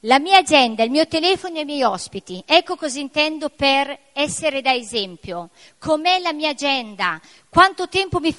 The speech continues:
mi soffermo a pianificare, a fissare gli appuntamenti,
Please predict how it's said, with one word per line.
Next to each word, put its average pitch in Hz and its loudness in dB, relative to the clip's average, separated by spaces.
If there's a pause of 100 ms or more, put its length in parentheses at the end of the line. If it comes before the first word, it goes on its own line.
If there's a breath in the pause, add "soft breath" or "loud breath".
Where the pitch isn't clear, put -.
mi 311 0
soffermo 339 2
a 277 8
pianificare, 294 -2 (300 loud breath)
a 330 4
fissare 370 0
gli 294 0
appuntamenti, 269 -4